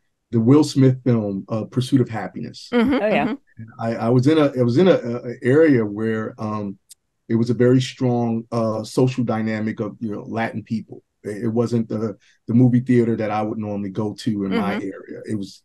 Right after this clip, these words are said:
Speaker 1: "Okay, let me go here. That's where it's playing, blah, blah, blah."
Speaker 3: Right.
Speaker 1: And at the end of that film, when I got up and the lights came on, there was a, a Latino family crying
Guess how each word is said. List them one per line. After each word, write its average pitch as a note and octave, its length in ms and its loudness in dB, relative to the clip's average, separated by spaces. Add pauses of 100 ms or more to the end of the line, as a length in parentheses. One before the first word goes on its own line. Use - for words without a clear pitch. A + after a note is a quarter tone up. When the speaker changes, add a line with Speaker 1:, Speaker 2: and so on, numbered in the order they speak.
Speaker 1:
"Okay, B2+ 240 -2
let A#2+ 120 2
me C3 80 4
go A#2 180 0
here. A#2 220 0
That's A2 160 -6
where G#2 140 -6
it's G2 80 -12
playing, C#3 380 -2
blah, A2 120 0
blah, G2+ 100 -10
blah." F2+ 240 -10 (300)
Speaker 3:
Right. D3+ 260 -2
Speaker 1:
And B2+ 140 2
at B2+ 140 -2
the C3 80 -8 (100)
end F#3 200 4
of D#3+ 120 4
that C#3 300 -2
film, A2+ 440 0 (960)
when A2 140 -4
I B2+ 140 0
got C3+ 260 0
up B2+ 320 2
and A#2 140 -2
the G2+ 60 -4
lights A2+ 320 -6
came G#2 340 -6
on, G2 240 -6
there A2+ 120 0
was A#2 200 -2
a, G2+ 180 -6
a G2+ 80 -8
Latino A#2 640 -2
family A2 500 -6
crying A#2 720 -8